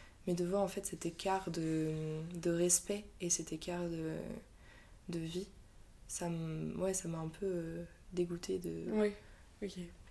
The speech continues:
Speaker 1: Mais du coup, ouais, il faut faire attention, en fait, à, à ce que, ce que tu veux renvoyer aussi.
Speaker 2: Mm.
Speaker 1: Parce que dans tous les pays où je,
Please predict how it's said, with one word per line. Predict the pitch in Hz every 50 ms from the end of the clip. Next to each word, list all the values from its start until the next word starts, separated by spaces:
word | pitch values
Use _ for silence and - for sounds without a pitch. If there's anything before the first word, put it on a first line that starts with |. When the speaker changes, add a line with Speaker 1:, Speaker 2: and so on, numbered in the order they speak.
| - -
Speaker 1:
Mais | 208 196 190
du | 180 185 190
coup, | 185 - 226 226 220
ouais, | 208 202 202
il | 196
faut | 196 - 202
faire | 196 226 214 208
attention, | 208 208 208 202 202 - - 226
en | 196 185
fait, | - 202 196 - 202
à, | 185 180 175 175 175 175 175 170 170 170 180 185 - - - -
à | - 185 175
ce | 175 -
que, | - - 180 180 175 175 170 170 175 - 180
ce | 180 -
que | - 185
tu | 180 - 175
veux | 175 180
renvoyer | 180 185 185 185 190 196 196 196 208 196
aussi. | 180 175 175 - - 175 - - - - - - - - - - -
Speaker 2:
Mm. | 208 196 202 - -
Speaker 1:
Parce | - 170 - -
que | - - - 175 170 170 165 165 165 165 170 170 170 - - - - - - - - - - 180
dans | - 180 175
tous | 170 - - 208
les | 196
pays | 196 196 190 196 208
où | 196
je, | 185 -